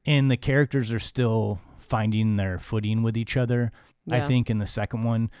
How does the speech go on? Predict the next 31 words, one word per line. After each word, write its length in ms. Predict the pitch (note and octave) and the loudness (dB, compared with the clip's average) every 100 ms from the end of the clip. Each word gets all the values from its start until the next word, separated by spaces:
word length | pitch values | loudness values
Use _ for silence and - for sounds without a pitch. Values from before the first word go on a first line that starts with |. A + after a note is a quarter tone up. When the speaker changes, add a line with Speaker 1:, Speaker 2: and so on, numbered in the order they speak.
| - - | -20 -6
Speaker 1:
they're 220 | A2 G#2+ | -4 -2
almost 380 | G#2+ G#2+ G2+ A2 | 0 0 -2 -4
locked 280 | G#2 G#2 G#2+ | -4 -2 -2
in, 260 | G#2 G#2+ - - - | 0 -2 -6 -20 -8
but 160 | G2+ - | -8 -4
to 100 | A#2 | -2
me, 540 | A#2 A#2 A2 G#2 F#2+ _ | 0 2 0 -4 -8 _
Lethal 300 | - A2 B2+ | -8 -6 -4
Weapon 280 | A2 G2+ G#2+ | -4 -4 -6
three, 220 | - F#2+ F#2+ | -6 -8 -8
what 140 | F#2 | -8
I 60 | F#2 | -8
love 260 | G2 G2+ | -6 -4
about 240 | G2+ F#2+ F#2 | -4 -6 -8
it 120 | - | -8
the 80 | F#2 | -8
most 440 | F2 F2 - - - | -8 -8 -12 -12 -10
is 140 | F#2+ | -8
that 240 | F#2+ F2 - | -8 -8 -6
Murtaugh 400 | G#2+ G2+ - G2 | -4 -4 -6 -8
and 120 | F2+ | -8
Riggs, 540 | F#2 F2+ F2+ F#2 - - - | -8 -8 -10 -12 -14 -16 -14
Danny 260 | - G#2+ G2 | -6 -6 -4
Glover, 320 | G#2 G2+ F#2 | -6 -6 -6
Mel 180 | F#2+ F2+ | -6 -8
Gibson 600 | F#2+ F2 - F#2 F2+ F2+ - _ _ _ - _ _ _ _ | -10 -12 -10 -8 -8 -10 -14 _ _ _ -20 _ _ _ _
really 960 | G#2+ G#2 G#2+ G#2+ G2+ G#2 G2+ G2 F#2+ F2+ - - | -8 -2 0 2 0 -2 -2 -2 -4 -6 -12 -6
look 380 | G#2+ G#2 F#2+ | -2 -2 -4
like 200 | G2 F#2 | -8 -10
they're 120 | - F#2+ | -10 -10
having 560 | F#2 F2 G2 F2 E2+ | -8 -8 -6 -6 -8